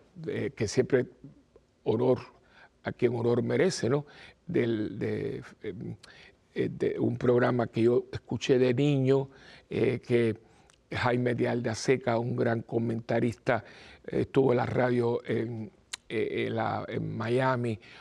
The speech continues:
un hombre brillante, un poeta, eh, tiene un disco, era un Don Plain, que yo lo presté y no lo he podido volver a encontrar, que, y llegó la noche. Yo nunca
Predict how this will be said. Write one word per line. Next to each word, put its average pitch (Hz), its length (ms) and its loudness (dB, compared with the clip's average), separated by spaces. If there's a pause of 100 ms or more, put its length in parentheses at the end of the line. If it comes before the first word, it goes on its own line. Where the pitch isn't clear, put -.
(100)
un 120 200 -2
hombre 120 380 0
brillante, 120 580 -2
un 110 140 -2
poeta, 117 800 0 (360)
eh, 117 480 0 (440)
tiene 147 180 4
un 147 320 0
disco, 120 440 2
era 123 120 2
un 139 100 0
Don 135 220 2
Plain, 123 460 2 (420)
que 127 120 0
yo 151 140 4
lo 170 120 2
presté 131 1200 0
y 143 40 -6
no 165 340 -4
lo 165 180 0
he - 140 -12
podido 165 460 4
volver 165 400 2
a 143 60 4
encontrar, 131 540 2
que, 117 200 0 (240)
y 127 140 2
llegó 117 300 2
la 120 140 2
noche. - 460 -4 (400)
Yo 131 360 4
nunca 135 440 2